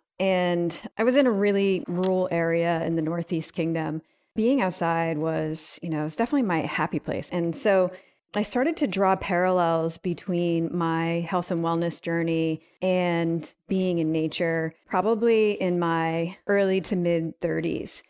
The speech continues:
And my health and wellness journey began from a place of just feeling complete unrest, like, in my body and in my mind during my corporate career.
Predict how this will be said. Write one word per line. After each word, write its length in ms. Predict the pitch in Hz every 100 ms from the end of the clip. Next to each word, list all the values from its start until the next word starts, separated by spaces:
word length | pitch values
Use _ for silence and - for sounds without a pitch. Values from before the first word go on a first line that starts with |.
| _ -
And 400 | 185 180 180 -
my 180 | 214 226
health 200 | 262 277
and 100 | 220
wellness 360 | 208 208 202
journey 340 | 202 190 185 175
began 680 | 180 170 180 185 185 180 190 - -
from 160 | 214 180
a 60 |
place 400 | - 196 196 196
of 360 | 180 180 175 170
just 240 | 214 -
feeling 400 | 208 202 196 185
complete 440 | 170 190 - 214 -
unrest, 480 | 190 180 170 175 -
like, 140 | 180
in 120 | 190
my 140 | 185 170
body 400 | 175 185 180 180
and 100 | 175
in 80 | 180
my 160 | 175
mind 540 | 170 185 202 185 180 170
during 260 | 196 190
my 160 | 180 175
corporate 380 | - 175 185 -
career. 500 | 170 175 170 165